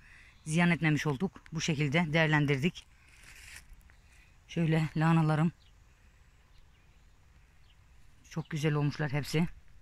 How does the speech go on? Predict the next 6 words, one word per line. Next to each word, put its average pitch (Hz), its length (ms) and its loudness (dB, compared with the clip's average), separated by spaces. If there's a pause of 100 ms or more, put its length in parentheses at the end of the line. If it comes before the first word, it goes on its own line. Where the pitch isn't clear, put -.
(4000)
Bugünlük 165 360 4
de 175 160 2 (160)
bu - 60 -12
kadar 156 240 2
arkadaşlar. 156 520 0 (1400)
Hepinize 160 520 4